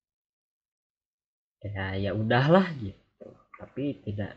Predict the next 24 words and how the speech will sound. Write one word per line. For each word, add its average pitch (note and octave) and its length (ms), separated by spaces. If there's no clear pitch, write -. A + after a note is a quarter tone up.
tidak G#2 320
jadi, G#2 300
tidak D3+ 240
mempermasalahkan C#3 960
lah D3 80
intinya. G#2+ 560
Cuman G#2 320
mereka A2+ 480
mungkin A2 720
ada G#2+ 400
beberapa, G#2+ 720
beberapa G#2+ 1120
apa - 240
ya, F#2+ 100
aspek G#2+ 480
di G#2+ 160
kehidupannya A2 720
yang B2 300
rada, G#2+ 480
rada A#2 320
nggak A2 160
setuju, G#2+ 640
cuman A2+ 400
mereka A#2+ 480